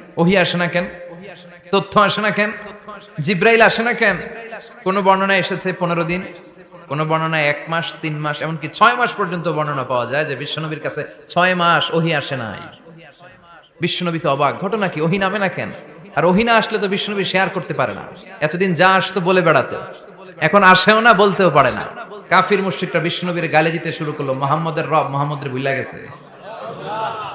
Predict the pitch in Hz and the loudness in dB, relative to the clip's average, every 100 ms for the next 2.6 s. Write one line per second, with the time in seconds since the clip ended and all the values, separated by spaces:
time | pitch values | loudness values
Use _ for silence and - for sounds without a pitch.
0 | - - - - 170 190 202 202 208 202 | -14 -16 -10 2 4 4 4 6 6 8
1 | 208 196 185 190 185 196 202 185 190 208 | 8 8 4 2 2 2 4 4 6 6
2 | 196 202 180 147 - | 6 6 8 6 0